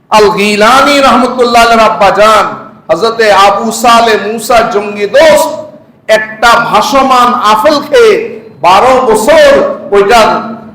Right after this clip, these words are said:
ওইটার বারো বছর পর্যন্ত বিনা বেতনে চাকরি করেছেন একটা আপেলের বিনিময়ে। এটাই তো ইসলামের সৌন্দর্য।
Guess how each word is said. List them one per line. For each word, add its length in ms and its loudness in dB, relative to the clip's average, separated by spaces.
ওইটার 640 0
বারো 500 2
বছর 360 0
পর্যন্ত 460 -2
বিনা 380 -2
বেতনে 340 -2
চাকরি 380 -6
করেছেন 400 -6
একটা 320 -4
আপেলের 440 -2
বিনিময়ে। 440 -18
এটাই 160 -2
তো 60 -4
ইসলামের 500 -6
সৌন্দর্য। 680 -8